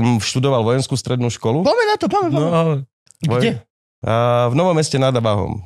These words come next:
Speaker 2: <laughs> Prepáč, ja tam
Speaker 1: No,
Speaker 2: mám
Speaker 1: to,
Speaker 2: históriu.
Speaker 1: v Novom Meste nad Váhom bola vojenská stredná škola, potom, jak sa rozdelila republika, nás presunuli do Liptovského Mikuláša. Som bol,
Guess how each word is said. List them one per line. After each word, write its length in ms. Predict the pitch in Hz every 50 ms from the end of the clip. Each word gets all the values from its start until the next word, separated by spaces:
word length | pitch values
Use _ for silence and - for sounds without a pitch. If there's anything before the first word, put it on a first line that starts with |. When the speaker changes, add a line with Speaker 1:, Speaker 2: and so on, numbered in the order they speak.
| - -
Speaker 2:
<laughs> 80 | - 508 - - - _ _ _ _ _ _ _ _ _ _ _ _ _ _ _ - - _
Prepáč, 500 | - - - 202 - 170 165 131 - 123
ja 140 | 113 123 123 123
tam 140 | - -
Speaker 1:
No, 120 | 151 151 156
Speaker 2:
mám 40 | 135
Speaker 1:
to, 100 | 131 131 156 147 143 165
Speaker 2:
históriu. 160 | 151 139 131
Speaker 1:
v 20 | 123
Novom 220 | 156 170 220 185
Meste 240 | 151 - 196 - 175
nad 160 | 160 156 151
Váhom 180 | 156 151 156 147
bola 240 | 135 143 143 120
vojenská 400 | 110 101 113 131 147 147 - -
stredná 300 | 135 - - 139 147 135 120
škola, 320 | 107 - - 135 151 151
potom, 220 | 127 143 139 131 135
jak 140 | 131 127 -
sa 80 | -
rozdelila 480 | 113 117 127 123 131 127 120 107 95 98
republika, 640 | 107 110 - 131 113 117 123 - 123 117 117 117 - -
nás 200 | 110 101 95 -
presunuli 480 | - 104 113 - - 120 107 101 92
do 100 | - 85
Liptovského 540 | 98 104 101 - 110 104 - - - 104 101
Mikuláša. 680 | 98 104 107 - 151 151 147 147 135 - - 147 147 139 - - - - - - - - - _
Som 240 | - - 117 110
bol, 140 | 101 98 107